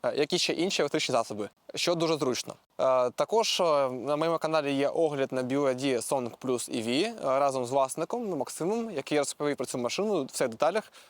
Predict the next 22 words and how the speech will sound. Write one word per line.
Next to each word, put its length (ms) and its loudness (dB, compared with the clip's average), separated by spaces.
Так, 180 0
тож 180 0
ця 180 2
машина 240 0
також 240 0
підтримує 420 2
двонаправлену 680 2
зарядку. 420 0
Е, 140 -2
як 160 4
взагалі 260 4
це 100 0
працює? 400 0
В 120 -6
кожному 400 2
електромобілі 640 2
є 420 2
інвертор, 640 0
який 220 2
перетворює 720 2
змінний 540 2
струм 460 0